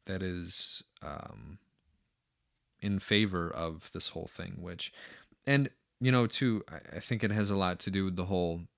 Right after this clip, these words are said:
you know, we're gonna cherry pick the things that suit our argument the best, because if we run our mouths too much, then we'll say something that kind of tramples what we were trying to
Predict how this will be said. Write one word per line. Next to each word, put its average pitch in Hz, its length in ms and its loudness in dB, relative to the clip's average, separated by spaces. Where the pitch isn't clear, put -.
you 101 100 -4
know, 87 200 -4
we're 107 140 0
gonna 98 200 2
cherry 98 340 2
pick - 280 -2
the 98 120 -2
things 95 380 0
that 87 200 -2
suit - 380 2
our 95 180 4
argument 92 500 0
the - 60 -4
best, 90 420 -2
because 87 380 -4
if 90 180 -8
we 87 280 -4
run 98 180 2
our 95 80 4
mouths 90 420 0
too - 180 -2
much, 87 360 -2
then 90 200 -2
we'll 85 100 -4
say 90 260 -2
something 90 420 -6
that 90 140 -8
kind - 240 -6
of - 100 -10
tramples 95 480 -4
what 95 160 -6
we 95 80 -8
were 92 80 -10
trying 95 360 -6
to 90 200 -10